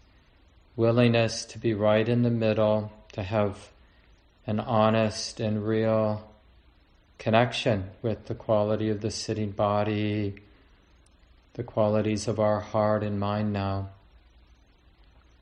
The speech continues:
No longer willing to tolerate a superficial,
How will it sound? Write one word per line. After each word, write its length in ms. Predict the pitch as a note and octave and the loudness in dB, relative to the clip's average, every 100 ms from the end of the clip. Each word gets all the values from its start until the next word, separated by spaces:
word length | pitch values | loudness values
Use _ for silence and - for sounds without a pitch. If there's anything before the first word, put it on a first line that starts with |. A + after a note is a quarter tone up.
| _ _ _ _ _ _ _ _ _ _ _ _ _ - _ _ _ _ _ _ - - - - - | _ _ _ _ _ _ _ _ _ _ _ _ _ -20 _ _ _ _ _ _ -20 -20 -20 -20 -4
No 180 | A2+ A2 | 2 2
longer 800 | G#2+ G#2+ A2+ A2 A2 G#2+ G#2+ G2+ - - _ _ _ _ - | 4 2 2 2 2 2 0 -4 -14 -20 _ _ _ _ -8
willing 580 | A#2 A#2 A#2 A#2+ A2 G#2 | 0 4 4 4 2 -2
to 100 | - | -6
tolerate 760 | - - A2+ A2+ A2+ G#2+ G#2+ | -4 2 4 4 4 2 2
a 80 | G#2+ | 0
superficial, 1300 | G#2 - A#2 A#2 A2+ - A2 - A#2 G#2+ G#2+ G#2 G#2 | -2 -4 -4 -2 -4 -2 -4 0 2 4 4 2 -4